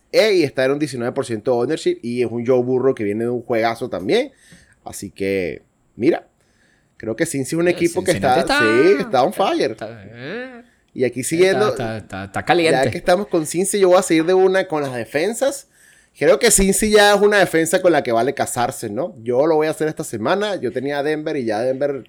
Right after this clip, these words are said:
Speaker 2: Le pones el anillo, le ofreces
Speaker 1: de
Speaker 2: el anillo
Speaker 1: una,
Speaker 2: de
Speaker 1: de
Speaker 2: una vez
Speaker 1: una.
Speaker 2: a
Speaker 1: El
Speaker 2: Cincy.
Speaker 1: contrato firmo de una y me caso con Cincy. Está en dieciocho por ciento ownership. Y bueno, van contra los Jets, que se lesionó Wilson.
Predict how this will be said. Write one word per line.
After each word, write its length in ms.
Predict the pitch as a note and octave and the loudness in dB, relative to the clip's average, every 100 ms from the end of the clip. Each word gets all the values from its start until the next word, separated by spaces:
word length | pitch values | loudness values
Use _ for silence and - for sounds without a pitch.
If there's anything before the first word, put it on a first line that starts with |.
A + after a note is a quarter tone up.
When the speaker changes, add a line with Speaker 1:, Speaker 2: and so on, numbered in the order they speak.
| - - | -12 -10
Speaker 2:
Le 60 | |
pones 260 | G2 A#2+ C3 | -2 0 2
el 80 | C#3 | 2
anillo, 380 | C3+ C#3+ A#2 G#2+ | 4 4 4 0
le 80 | |
ofreces 280 | G2+ A#2+ A2 | 0 -2 0
Speaker 1:
de 100 | C3 | 2
Speaker 2:
el 60 | A#2 | 2
anillo 180 | A#2+ C3 | 4 4
Speaker 1:
una, 160 | B2+ A2+ | 2 0
Speaker 2:
de 60 | |
Speaker 1:
de 60 | A2+ | 0
Speaker 2:
una 100 | A#2 | 0
vez 80 | B2 | 0
Speaker 1:
una. 60 | B2+ | 0
Speaker 2:
a 40 | |
Speaker 1:
El 40 | C3 | -2
Speaker 2:
Cincy. 200 | A2+ - | -4 -2
Speaker 1:
contrato 480 | G#2+ A#2+ A#2+ - | -4 -2 -2 -2
firmo 320 | C#3 C#3+ D3+ C#3 | -6 -4 -2 2
de 60 | |
una 340 | B2+ F#3+ G3 D#3 | 2 2 2 0
y 80 | |
me 120 | B2 B2 | -4 -4
caso 280 | A#2 - | -6 -4
con 180 | C#3 B2+ | -4 -4
Cincy. 360 | B2 G#3 A3+ G#3+ | -4 -6 -4 -6
Está 160 | F#3 | -2
en 60 | C#3+ | 0
dieciocho 380 | F3 E3 C#3+ F#3 | 0 -2 -2 -4
por 100 | D#3+ | -4
ciento 300 | D#3+ - F3+ | -10 -2 0
ownership. 360 | G#3 A#3 C4+ - _ _ | 0 -6 -10 -14 _ _
Y 80 | F3 | 2
bueno, 220 | B3+ A#3+ | 4 4
van 120 | F3+ | 2
contra 380 | F3 B3+ B3+ A#3+ | 2 2 4 2
los 160 | F#3+ C3+ | 2 2
Jets, 340 | G3+ B3 B3 | 2 2 0
que 320 | - G3+ A#3+ B3+ | -2 4 4 4
se 120 | G#3+ | -2
lesionó 360 | F3+ F3+ D#3+ E3 | -6 -4 -2 0
Wilson. 520 | A#3 D#4+ D#4 D#4 | 0 -2 -4 -6